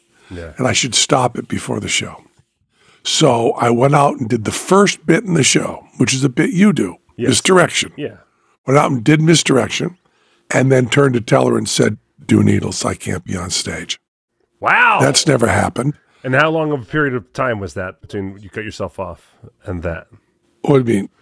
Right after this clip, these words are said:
Speaker 1: Like you, you, you, you would stop taking it. So
Speaker 2: Yeah,
Speaker 1: you would
Speaker 2: it was like three or four hours.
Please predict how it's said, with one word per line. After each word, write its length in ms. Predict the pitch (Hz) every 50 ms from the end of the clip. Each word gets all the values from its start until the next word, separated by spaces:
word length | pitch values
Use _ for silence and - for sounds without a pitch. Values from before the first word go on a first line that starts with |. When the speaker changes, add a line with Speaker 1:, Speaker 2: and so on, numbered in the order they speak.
| _ _ _ _ -
Speaker 1:
Like 200 | 113 107 - -
you, 120 | 107 107
you, 280 | 110 117 113 104 107 123
you, 160 | 120 120 117 113
you 200 | 104 104 113 110
would 140 | 110 101
stop 240 | - - 127 123 117
taking 260 | - 127 110 95 101 107
it. 80 | 95
So 60 | - 147
Speaker 2:
Yeah, 160 | 131 123 113
Speaker 1:
you 60 | 107
would 80 | 92 -
Speaker 2:
it 20 | 170
was 120 | 156 127
like 220 | 135 131 135 - - _ _ _ _
three 220 | _ - - 147 135
or 40 | -
four 240 | - - 120 107
hours. 400 | 107 101 104 101 - - - -